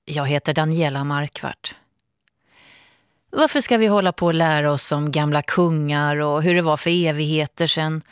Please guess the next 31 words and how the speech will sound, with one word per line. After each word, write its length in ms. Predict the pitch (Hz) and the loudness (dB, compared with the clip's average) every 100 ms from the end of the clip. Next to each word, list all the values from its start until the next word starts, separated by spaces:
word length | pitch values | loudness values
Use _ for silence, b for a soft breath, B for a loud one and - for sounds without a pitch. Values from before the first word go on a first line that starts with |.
| B B B | B B B
Vad 120 | - | -4
spelar 300 | - 294 294 | 0 2 2
det 240 | 302 311 | 2 0
för 160 | - 269 | 0 0
roll 280 | 240 233 233 | 2 2 2
nu? 420 | 254 311 156 - - _ _ _ _ b b b b b - | 0 -2 -4 -6 -12 _ _ _ _ b b b b b 0
Ja, 180 | 262 - | 0 0
då 300 | - 302 311 | -2 0 2
och 100 | 277 | 2
då 240 | 165 139 - | 2 0 -4
försöker 440 | - 180 175 - | -6 -2 0 0
jag 100 | 165 | -2
förklara 500 | - - 156 147 147 | -2 -4 0 2 2
för 160 | 143 175 | 0 -2
barnen 380 | 151 143 147 147 | -2 -2 0 0
hur 140 | 190 | 2
viktigt 520 | 208 277 - - 311 | 2 -2 -4 -4 -4
det 160 | - 143 | -2 -6
är 100 | 113 | -4
att 180 | 151 - | -4 0
man 280 | 226 233 233 | 2 2 2
lär 240 | 294 294 | 2 2
av 100 | 233 | 0
historien 720 | 190 - - 120 123 127 139 | -2 -4 -6 -10 -10 -10 -8
för 120 | - | -4
att 80 | 170 | -2
förstå 560 | - 196 - 254 208 147 | 0 0 0 0 0 0
vad 160 | 147 | -2
som 160 | - 190 | 0 0
händer 360 | 160 147 147 190 | 0 0 0 0
idag. 420 | 202 302 262 | 2 2 0